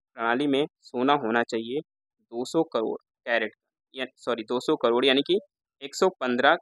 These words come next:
करोड़ सोना, ठीक है, पचासी करोड़ विदेशी मुद्रा होनी चाहिए। अगला question क्या है? लोकसभा की बैठक आयोजित करने के लिए अपेक्षित जो गणपूर्ति है, जिसको quorum बोलते हैं,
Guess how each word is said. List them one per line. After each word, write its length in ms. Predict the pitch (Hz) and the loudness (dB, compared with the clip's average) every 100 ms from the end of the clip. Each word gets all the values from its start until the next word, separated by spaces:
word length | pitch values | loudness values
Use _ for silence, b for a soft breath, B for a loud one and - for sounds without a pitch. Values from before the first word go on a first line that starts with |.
| _ _ _ _ | _ _ _ _
करोड़ 280 | 123 117 143 - _ | -8 -4 -4 -6 _
सोना, 420 | - 127 117 110 | -8 -2 0 -2
ठीक 360 | 107 _ 147 190 | -4 _ -8 -6
है, 80 | 220 _ _ _ | -6 _ _ _
पचासी 460 | 127 - 117 - 143 | -6 0 0 0 -8
करोड़ 280 | 135 123 | -4 -2
विदेशी 560 | 180 - 117 113 120 - | -4 -8 -10 -8 -6 -2
मुद्रा 340 | 139 127 143 208 _ _ 123 | -2 2 0 0 _ _ -10
होनी 180 | 117 113 | -8 -8
चाहिए। 280 | 120 113 113 _ _ _ _ _ _ _ _ - | -10 -12 -16 _ _ _ _ _ _ _ _ -6
अगला 180 | 151 | 4
question 300 | 175 175 180 | 4 4 0
क्या 180 | 175 170 | 4 4
है? 120 | 175 254 _ _ | 4 0 _ _
लोकसभा 680 | 127 131 139 - 147 156 | 2 4 4 4 2 4
की 140 | 175 156 | 2 2
बैठक 400 | 135 123 - 170 _ 120 | 4 4 4 -4 _ -4
आयोजित 260 | 120 120 151 - | -4 -4 -8 -8
करने 240 | 135 147 | -4 -4
के 120 | 147 | -2
लिए 120 | 147 | -4
अपेक्षित 600 | 156 123 - 120 123 - | -2 -2 -2 -8 -8 -12
जो 160 | 151 135 | -4 -4
गणपूर्ति 640 | 113 113 - 123 123 160 160 | -2 -4 -4 -20 -18 -16 -6
है, 80 | 151 | -6
जिसको 280 | 139 - 120 | -6 -14 -16
quorum 440 | _ 113 127 156 | _ 0 2 4
बोलते 300 | 143 135 - | 2 2 0
हैं, 200 | 147 156 | -2 -2